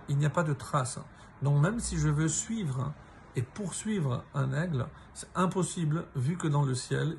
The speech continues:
il ne laisse aucune trace. Derech nachash aletzur, le chemin que suit le serpent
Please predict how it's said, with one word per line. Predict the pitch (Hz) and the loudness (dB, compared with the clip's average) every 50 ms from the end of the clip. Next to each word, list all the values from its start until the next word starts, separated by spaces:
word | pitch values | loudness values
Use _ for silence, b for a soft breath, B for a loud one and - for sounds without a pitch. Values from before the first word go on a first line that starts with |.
| - - | -4 0
il | 165 143 | 2 2
ne | 147 147 | 4 4
laisse | 143 151 147 - - | 2 0 0 -4 -4
aucune | - 143 120 - - 127 | -4 -4 -2 0 -2 -2
trace. | 127 - - - - - - - - B B B B B B B B B B - | -2 -2 -4 -6 -6 -6 -8 -12 -16 B B B B B B B B B B 0
Derech | 151 135 170 226 240 247 233 - - | 6 8 8 8 8 6 4 2 2
nachash | 175 175 170 160 - - 180 196 233 247 - - - - - | 2 2 2 0 2 2 2 2 2 0 -4 -8 -8 -2 0
aletzur, | 156 160 151 143 - - - 123 117 - - - - B B B B B B B B | 2 2 2 2 0 -2 -4 -4 -4 -4 -6 -10 -14 B B B B B B B B
le | - 139 151 | 2 2 2
chemin | 147 - 170 170 196 226 247 220 | 4 2 2 0 0 0 -2 -2
que | - 170 | -2 -2
suit | 151 - - 202 190 | -2 -2 -2 -2 0
le | 147 131 | 0 0
serpent | 123 - - 156 - - - 160 165 180 220 - | 0 0 -2 -2 -4 -4 -4 -2 -2 -2 -2 -6